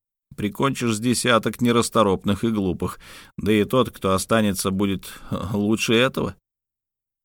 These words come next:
«Иди сюда», приказал дворничему Долугаиш. Слуга подошел вперед.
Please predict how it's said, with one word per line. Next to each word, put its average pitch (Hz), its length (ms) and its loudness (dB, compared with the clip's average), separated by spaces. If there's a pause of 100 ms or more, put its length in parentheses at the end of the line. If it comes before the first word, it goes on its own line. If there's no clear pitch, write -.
(600)
«Иди 131 400 0
сюда», 110 640 0 (360)
приказал 104 520 2
дворничему 104 600 2
Долугаиш. 95 640 -2 (960)
Слуга 117 320 0
подошел 113 420 0
вперед. 85 500 -6